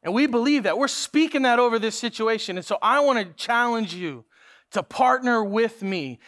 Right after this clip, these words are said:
and let's move forward so that we can make an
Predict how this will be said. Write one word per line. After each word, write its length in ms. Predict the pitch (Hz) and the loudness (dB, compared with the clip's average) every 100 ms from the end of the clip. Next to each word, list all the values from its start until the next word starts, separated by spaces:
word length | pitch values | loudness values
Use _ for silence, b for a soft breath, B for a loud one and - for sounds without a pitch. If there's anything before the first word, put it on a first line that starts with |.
| b | b
and 200 | 185 185 | -4 2
let's 260 | 254 247 | 0 0
move 600 | 202 214 262 294 277 247 226 | 0 2 2 2 2 0 -4
forward 640 | - - 254 214 156 127 - b b | -12 -2 0 0 -4 -10 -14 b b
so 160 | - 214 | -8 -4
that 140 | 180 | -2
we 220 | 175 226 | -2 -2
can 200 | 254 226 | -2 -2
make 200 | 202 202 | -2 -2
an 100 | 196 | -4